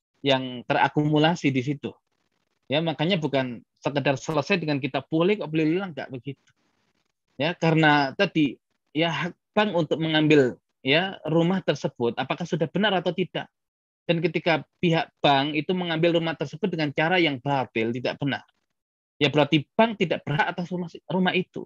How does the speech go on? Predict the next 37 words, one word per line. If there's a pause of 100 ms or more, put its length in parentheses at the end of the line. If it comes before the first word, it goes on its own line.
Ya
terlebih
orangnya
masih
di
dalam
situ. (480)
Nah
kok
kita
beli
sesuatu
yang
diambil
dengan
cara
yang
tidak
hak, (560)
ya
haram
juga. (680)
Ya
haram
juga. (600)
Nah
jadi
nanti
masuknya (200)
ya
kepada (160)
jual
beli (240)
barang (720)
halal
atau
haram.